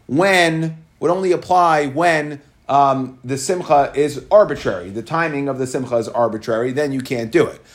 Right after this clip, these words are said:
So then he says, "I, what about Pidyon Aben?" If so, Pidyon Aben, right, you don't have this reason of Tsar Liyanuka, that it's not a real Simcha, so it should be a real Simcha. So he says, "Pidyon Aben, Pidyon Aben Tzarech Iyan and Mutter," he says,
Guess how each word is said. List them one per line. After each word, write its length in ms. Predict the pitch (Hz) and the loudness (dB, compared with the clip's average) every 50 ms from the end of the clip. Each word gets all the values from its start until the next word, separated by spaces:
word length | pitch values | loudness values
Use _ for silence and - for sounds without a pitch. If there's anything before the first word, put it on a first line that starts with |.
| - - | -20 -16
So 140 | - - 151 | -8 -6 -2
then 60 | 160 | -2
he 60 | 160 | -2
says, 160 | - 143 131 143 | -2 -2 -2 0
"I, 160 | 135 151 147 | 2 2 4
what 140 | 135 147 151 | 2 2 2
about 180 | 147 127 127 - | 2 2 2 2
Pidyon 260 | 151 127 120 117 110 | 0 0 0 0 -2
Aben?" 440 | 107 92 87 87 92 117 151 160 - _ _ _ | -2 -4 -6 -8 -10 -10 -12 -14 -16 _ _ _
If 140 | 139 147 143 | -2 -2 -2
so, 200 | - - 147 120 | 0 -2 -2 -2
Pidyon 300 | - 147 135 131 131 127 | -2 -4 -4 -4 -4 0
Aben, 480 | 127 175 226 202 151 139 151 170 165 - _ _ _ _ | 2 4 4 4 4 0 -2 -4 -10 -12 _ _ _ _
right, 160 | 135 135 104 | -6 -4 -2
you 80 | 131 151 | 0 0
don't 160 | 170 170 147 | 0 0 0
have 180 | 156 151 135 131 | 0 -2 -2 -4
this 160 | 131 - - | -6 -6 -4
reason 320 | 131 151 165 131 139 135 | -2 -2 -2 -2 -2 -2
of 160 | 123 117 - | -2 -4 -4
Tsar 300 | - - 147 131 131 135 | -4 -2 0 2 2 2
Liyanuka, 720 | 135 127 120 110 110 127 180 226 - - 131 120 123 135 - - _ _ _ - | 0 -2 -2 -4 -2 -2 -2 -2 0 0 0 0 0 -2 -6 -14 _ _ _ -4
that 80 | 113 | -4
it's 100 | 117 117 | -4 -2
not 160 | 120 123 123 | 0 0 0
a 40 | 117 | 0
real 140 | 117 120 113 | 0 0 -2
Simcha, 300 | - - 202 185 127 120 | -2 -4 -6 -4 -4 -6
so 120 | - 113 | -6 -6
it 60 | - - | -6 -6
should 120 | 156 135 | -4 -4
be 60 | 131 | -2
a 40 | 120 | -2
real 140 | 113 113 107 | -2 -4 -6
Simcha. 360 | - 143 143 175 190 190 - - - _ | -6 -6 -4 -4 -6 -6 -8 -16 -20 _
So 120 | - - 170 | -4 -4 -2
he 80 | 185 | 0
says, 180 | 160 208 190 - | 2 2 0 2
"Pidyon 280 | - 233 220 208 202 | 2 0 4 6 6
Aben, 600 | 185 175 160 180 190 185 170 160 165 160 160 - - _ _ _ | 6 6 6 6 6 6 6 4 2 0 -4 -8 -14 _ _ _
Pidyon 180 | 190 185 190 175 | 0 2 2 2
Aben 200 | 165 160 160 147 | 2 2 0 0
Tzarech 480 | 135 - - 175 180 170 160 165 160 | 0 0 2 4 4 2 0 -2 -6
Iyan 260 | 165 180 180 156 143 | -4 -2 0 0 0
and 120 | 135 131 131 | 0 -2 0
Mutter," 360 | 139 151 147 147 151 156 170 | 2 2 2 2 2 2 2
he 120 | 180 165 | 2 0
says, 360 | 160 - 165 156 160 160 - | 0 0 0 -2 -2 -4 -8